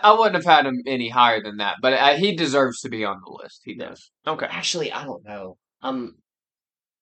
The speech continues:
Speaker 3: I'm stuck
Speaker 1: He
Speaker 3: between
Speaker 1: deserves
Speaker 3: two.
Speaker 1: to
Speaker 3: I'm
Speaker 1: be a
Speaker 3: stuck
Speaker 1: top
Speaker 2: So
Speaker 3: between
Speaker 1: twenty.
Speaker 2: if we counted
Speaker 3: Yeah.
Speaker 2: Travis Kelce, he would have been number twenty. Tyler Lockett would have been the twentieth. But because we're not counting Travis Kelce, he's the nineteenth, so we've got one more name.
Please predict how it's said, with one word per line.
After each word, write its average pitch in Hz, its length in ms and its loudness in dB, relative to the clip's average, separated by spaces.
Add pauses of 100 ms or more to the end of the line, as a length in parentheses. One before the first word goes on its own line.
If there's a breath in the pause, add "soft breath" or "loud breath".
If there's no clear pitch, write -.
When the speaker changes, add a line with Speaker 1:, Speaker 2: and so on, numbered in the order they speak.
(140)
Speaker 3:
I'm 135 140 -6
stuck 139 280 -4
Speaker 1:
He 285 180 4
Speaker 3:
between 214 40 0
Speaker 1:
deserves 160 460 4
Speaker 3:
two. - 40 -6
Speaker 1:
to - 40 -4
Speaker 3:
I'm 120 40 -2
Speaker 1:
be 127 140 2
a - 60 2
Speaker 3:
stuck - 60 -2
Speaker 1:
top 113 200 6
Speaker 2:
So 165 160 6
Speaker 3:
between 101 140 -4
Speaker 1:
twenty. 110 120 0
Speaker 2:
if 131 100 -2
we 202 220 6
counted 220 300 4
Speaker 3:
Yeah. - 120 2
Speaker 2:
Travis 196 280 6 (100)
Kelce, 180 400 4
he 175 160 -2
would 165 240 0
have 151 180 -2
been 147 300 -2
number 139 260 -2
twenty. 123 460 -6 (300)
Tyler 143 220 6
Lockett 143 260 4
would 139 140 -2
have 127 80 -6
been 127 80 -6
the 110 80 -8
twentieth. 87 380 -8
But 147 120 6
because 156 280 2
we're 160 120 0
not 185 240 6
counting 170 280 2
Travis 160 300 0
Kelce, 156 220 0
he's 151 180 -4
the 135 60 -12
nineteenth, 143 440 -2
so 147 80 -4
we've 131 120 -6
got 147 160 2 (100)
one 226 360 6
more 240 180 4
name. 220 280 2